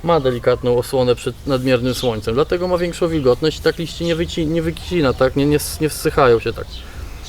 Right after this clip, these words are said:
No więc tyle co do suchych liści.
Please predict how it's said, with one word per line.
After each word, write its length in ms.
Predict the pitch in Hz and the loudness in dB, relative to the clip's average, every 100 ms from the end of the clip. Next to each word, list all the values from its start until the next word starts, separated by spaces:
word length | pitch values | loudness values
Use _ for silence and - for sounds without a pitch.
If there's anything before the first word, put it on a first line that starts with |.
| - - - - - | -12 -14 -14 -14 -2
No 120 | 127 | 2
więc 220 | 139 139 | 2 0
tyle 260 | - 156 135 | 2 4 4
co 180 | - 139 | 2 -2
do 540 | 127 131 131 131 127 123 | 4 6 6 6 4 2
suchych 340 | 147 135 127 | 0 2 0
liści. 420 | 123 110 - - | -2 -6 -8 -12